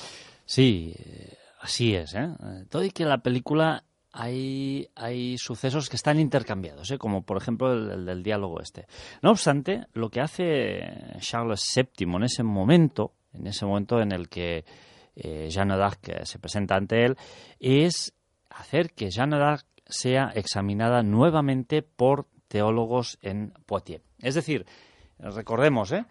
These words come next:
Eh, están en, en, en Chinon,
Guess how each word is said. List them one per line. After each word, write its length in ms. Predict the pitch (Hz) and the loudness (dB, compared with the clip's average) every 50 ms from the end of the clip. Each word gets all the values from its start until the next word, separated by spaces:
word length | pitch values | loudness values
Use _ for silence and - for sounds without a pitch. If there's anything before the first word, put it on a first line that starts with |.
| - - - _ - - | -16 -20 -20 _ -12 -6
Eh, 260 | - 104 104 107 - - | -4 -4 -2 -2 -2 -2
están 680 | 110 101 - - - 120 127 139 156 170 180 170 - - | -4 -4 -4 0 2 4 4 4 4 4 2 0 -2 -4
en, 340 | - 113 107 107 104 101 104 - | -4 -4 -4 -2 -4 -6 -6 -4
en, 680 | 110 107 101 101 101 98 98 95 92 92 90 90 90 - | -4 -4 -4 -4 -4 -4 -4 -4 -4 -6 -6 -6 -6 -6
en 180 | 101 101 95 92 | -6 -4 -4 -4
Chinon, 580 | 95 - - 107 117 147 170 185 214 262 277 | -4 -4 -2 2 6 6 6 6 4 0 -4